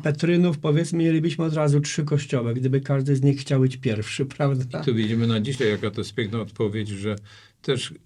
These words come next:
Speaker 2: ci wielcy teolodzy, którzy wnieśli bardzo dużo dla Kościoła dobrego, e, wielcy intelektualiści zawsze pokornie jakby przedstawiali owoce swoich, y, rozmyślań, y,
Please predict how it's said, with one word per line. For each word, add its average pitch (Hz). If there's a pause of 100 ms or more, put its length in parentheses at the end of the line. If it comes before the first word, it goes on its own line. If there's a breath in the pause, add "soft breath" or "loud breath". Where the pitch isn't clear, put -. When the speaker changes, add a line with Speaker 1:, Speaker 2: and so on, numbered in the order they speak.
Speaker 2:
ci -
wielcy 123
teolodzy, 110
którzy 101
wnieśli 110
bardzo 110
dużo 113
dla 107
Kościoła 107 (520 soft breath)
dobrego, 117 (520 soft breath)
e, 101
wielcy 117
intelektualiści 113
zawsze 120
pokornie 135
jakby 110
przedstawiali 117
owoce 113
swoich, 98
y, 92 (300)
rozmyślań, 107
y, 95